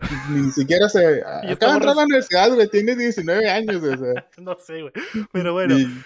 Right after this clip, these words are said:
Speaker 1: y ya
Speaker 2: eh,
Speaker 1: gana más que el Happy y después de todos sus años ahí sirviendo al Stark, güey, o sea.
Speaker 2: <laughs> <laughs> Exactamente.
Speaker 1: <laughs>
Speaker 2: Y bueno, la, eh, al pare-, de alguna forma la morrita esta Riri conoce a Shuri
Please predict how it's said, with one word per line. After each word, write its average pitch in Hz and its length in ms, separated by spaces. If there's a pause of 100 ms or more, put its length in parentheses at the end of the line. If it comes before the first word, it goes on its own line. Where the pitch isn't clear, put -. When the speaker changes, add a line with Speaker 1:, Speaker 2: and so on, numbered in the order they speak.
(140)
Speaker 1:
y 131 100
ya 165 240
Speaker 2:
eh, 170 60
Speaker 1:
gana 202 260
más 208 180
que 220 100
el 202 140
Happy 196 400
y 165 280
después 131 340
de 175 80
todos 185 160
sus 170 140
años 160 240
ahí 139 100
sirviendo 165 380
al 170 80
Stark, 110 420
güey, 107 160
o - 20
sea. 104 300
Speaker 2:
<laughs> 104 240 (220)
<laughs> - 20
Exactamente. 196 800
Speaker 1:
<laughs> 254 460
Speaker 2:
Y 185 100
bueno, 185 320 (260)
la, 175 960
eh, 170 340 (120)
al 202 200
pare-, 196 240 (120)
de 170 120
alguna 196 420
forma 311 440
la 254 140
morrita 190 440
esta 247 200
Riri 226 420
conoce 160 640
a 156 140
Shuri 240 540